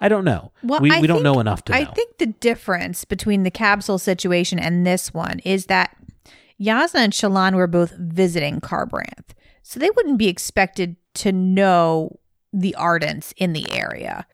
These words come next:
Speaker 1: Yeah, good point.
Speaker 2: And it's mentioned that Capsule spoke with familiarity of the other Ardents, but when she questioned them, nobody really knew who he was.
Speaker 1: Yeah.
Speaker 2: You know, he's just kind of guy walking around in Ardent robes,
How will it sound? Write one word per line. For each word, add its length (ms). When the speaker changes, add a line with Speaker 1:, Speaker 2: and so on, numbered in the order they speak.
Speaker 1:
Yeah, 300
good 160
point. 320
Speaker 2:
And 120
it's 200
mentioned 400
that 120
Capsule 800
spoke 400
with 140
familiarity 960
of 120
the 160
other 180
Ardents, 500
but 180
when 240
she 160
questioned 560
them, 160
nobody 280
really 180
knew 160
who 160
he 140
was. 640
Speaker 1:
Yeah. 260
Speaker 2:
You 80
know, 60
he's 100
just 160
kind 140
of 80
guy 260
walking 380
around 220
in 60
Ardent 360
robes, 500